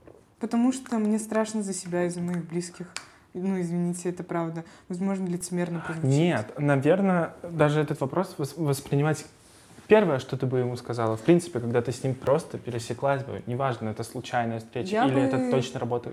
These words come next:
Speaker 2: когда ты знала.
Speaker 1: Я бы поздоровалась точно, я бы
Speaker 2: Привет.
Speaker 1: сказала, ну, типа,
Speaker 2: Можно фотку?
Speaker 1: «Добрый день».
Speaker 2: Даша сказала вчера: «Можно фотку?»
Speaker 1: Капец, она...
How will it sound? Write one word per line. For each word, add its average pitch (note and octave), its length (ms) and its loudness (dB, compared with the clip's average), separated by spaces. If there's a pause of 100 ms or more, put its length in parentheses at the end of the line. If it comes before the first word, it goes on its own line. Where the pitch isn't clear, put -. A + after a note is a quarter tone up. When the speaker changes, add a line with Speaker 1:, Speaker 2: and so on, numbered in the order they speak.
Speaker 2:
когда B2+ 160 -8
ты B2 100 -4
знала. A2+ 400 -4
Speaker 1:
Я A#3+ 240 0
бы A#3+ 80 -4
поздоровалась G3 640 -4
точно, F3 600 -8
я F3 100 -2
бы D#3+ 80 2
Speaker 2:
Привет. A#2+ 280 2
Speaker 1:
сказала, F3 200 -2 (160)
ну, G#3+ 120 -2
типа, - 160 -2
Speaker 2:
Можно E3+ 260 10
фотку? D#3+ 420 4
Speaker 1:
«Добрый A3 340 0
день». G3 120 2
Speaker 2:
Даша D#3 300 8
сказала D#3+ 400 6
вчера: C#3+ 280 4
«Можно D3 380 4
фотку?» - 640 2
Speaker 1:
Капец, D4+ 920 2
она... G#3 460 -6